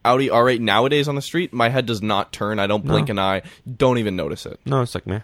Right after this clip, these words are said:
Speaker 1: Yeah.
Speaker 2: Whatever.
Speaker 1: Yeah.
Speaker 2: Um, but the new one, I feel like, I feel like Audi was like,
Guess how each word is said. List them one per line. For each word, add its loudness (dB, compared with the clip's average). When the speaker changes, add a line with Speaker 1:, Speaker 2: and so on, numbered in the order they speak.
Speaker 1:
Yeah. 0
Speaker 2:
Whatever. -6
Speaker 1:
Yeah. -4
Speaker 2:
Um, 4
but -2
the -2
new 0
one, 2
I 2
feel 0
like, 2
I 2
feel -2
like 2
Audi 4
was 2
like, 0